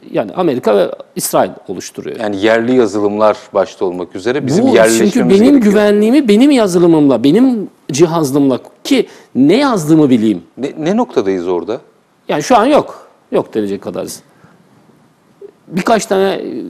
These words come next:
Speaker 1: küçük ölçekli firma da var. Bunlar da birbiriyle şey çalışmıyorlar, hizmet veren güvenlik anlamında.
Speaker 2: Entegre çalışmıyor.
Speaker 1: Çal-, entegre çalışmıyorlar. Güvenlik konusunda ne kadardır ondan da emin değiliz. Güvenlik konusunda, e, ne kadar, yani bu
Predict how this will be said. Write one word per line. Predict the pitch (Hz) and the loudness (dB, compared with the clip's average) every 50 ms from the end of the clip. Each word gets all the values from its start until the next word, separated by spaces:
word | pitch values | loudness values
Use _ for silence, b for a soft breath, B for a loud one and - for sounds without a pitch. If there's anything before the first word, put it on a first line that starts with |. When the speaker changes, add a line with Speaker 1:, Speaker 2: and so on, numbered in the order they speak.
| 101 - - | -14 -16 -16
Speaker 1:
küçük | - - - 214 202 190 | -14 -14 -12 -6 0 0
ölçekli | 180 165 - 180 160 - 175 | 0 0 0 -6 -4 -4 -6
firma | - - 190 180 160 139 117 | -4 -2 -2 0 0 0 0
da | 113 120 | 0 -2
var. | 156 - 226 180 | -2 -2 -2 -2
Bunlar | 180 185 202 220 214 208 | -2 0 0 0 0 0
da | 196 180 | 0 0
birbiriyle | 190 175 175 170 175 170 156 127 | 0 0 0 0 2 0 0 -2
şey | - - - 135 | -2 -2 -2 0
çalışmıyorlar, | - 139 117 113 - - 113 110 107 104 101 101 | 0 -2 -2 -2 -4 -4 -4 -2 -2 -2 -2 -4
hizmet | 107 104 104 110 107 104 - - | -4 -6 -4 -4 -4 -6 -6 -8
veren | 101 98 98 95 - - - | -6 -6 -6 -6 -8 -10 -8
güvenlik | 107 101 101 98 98 101 98 - | -6 -4 -4 -4 -4 -6 -6 -6
anlamında. | 95 98 98 95 92 92 95 98 95 90 | -8 -8 -8 -10 -10 -10 -10 -10 -8 -10
Speaker 2:
Entegre | 104 95 - - 98 85 85 82 | -10 -10 -8 -8 -8 -6 -6 -8
çalışmıyor. | - - 87 78 - - - | -8 -10 -16 -16 -16 -16 -10
Speaker 1:
Çal-, | - 127 107 - - | -6 -6 -6 -4 -2
entegre | 120 110 107 - 123 107 104 104 101 | -2 -2 -2 -2 -4 -2 -2 -4 -6
çalışmıyorlar. | - 107 92 98 - - - - 98 92 95 104 - _ b b b b b b b b b b b b b - | -6 -8 -8 -8 -10 -12 -12 -10 -10 -8 -8 -8 -10 _ b b b b b b b b b b b b b -10
Güvenlik | 123 120 139 147 160 175 202 240 269 - | -4 0 0 2 4 4 4 2 2 2
konusunda | 226 226 220 214 - - 220 220 220 214 | 2 0 0 0 0 0 0 2 2 2
ne | 214 196 | 2 2
kadardır | - 190 190 190 185 180 175 185 | 0 2 2 2 2 2 2 2
ondan | 180 175 170 175 185 190 180 156 | 2 4 4 4 4 4 4 4
da | |
emin | 147 123 120 117 110 101 | 4 4 2 2 2 0
değiliz. | 101 95 101 135 - - - - _ _ _ _ _ _ _ _ _ _ _ _ _ _ _ _ _ _ _ _ _ _ _ _ _ _ _ _ _ _ _ _ _ _ - | 0 -2 -2 -4 -8 -8 -12 -14 _ _ _ _ _ _ _ _ _ _ _ _ _ _ _ _ _ _ _ _ _ _ _ _ _ _ _ _ _ _ _ _ _ _ -6
Güvenlik | - 117 120 127 131 135 139 147 147 | -2 0 2 4 4 4 4 2 0
konusunda, | - 147 127 131 131 135 131 139 135 | 0 0 0 2 2 2 2 0 0
e, | 113 127 127 | 0 0 0
ne | 135 131 | 0 0
kadar, | - 131 127 131 127 | 0 0 0 0 0
yani | 120 101 107 135 147 147 143 120 113 110 | 0 -2 -2 -2 -2 -2 -4 -6 -4 0
bu | 131 190 233 254 240 - | 2 2 2 2 0 -4